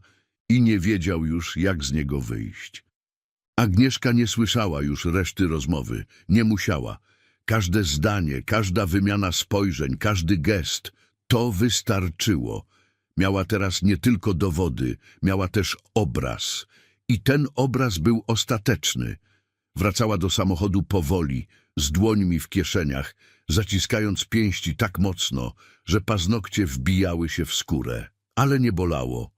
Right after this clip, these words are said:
Ból był gdzie indziej, głębiej. W drodze powrotnej nie włączyła radia. Silnik ryczał,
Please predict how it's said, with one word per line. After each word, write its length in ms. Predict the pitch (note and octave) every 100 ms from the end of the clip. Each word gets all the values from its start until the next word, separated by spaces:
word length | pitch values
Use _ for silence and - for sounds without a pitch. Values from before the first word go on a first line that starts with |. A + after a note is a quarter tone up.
| _ _ _
Ból 280 | D2+ A2+ G#2+
był 280 | D#2+ G#2 F2
gdzie 280 | C#2 D#2 G2
indziej, 540 | D#2 C2 A1+ A1+ G#1+ _ _ -
głębiej. 680 | F2 B2 F2 B1 A#1 G#1+ - _ _ _ _ -
W 80 |
drodze 320 | F2 A#2+ F#2+ G2+
powrotnej 600 | G#2+ G2 A#2+ - A2+ A2
nie 140 | A2+
włączyła 560 | F2+ G#2+ G2+ B2+ G#2 G2
radia. 420 | F2+ B1+ C2 A#1 _ _ _ _ -
Silnik 500 | - C3+ A#2 G#2+ G#2+
ryczał, 680 | G#2+ B2+ - C#2+ B1+ A#1+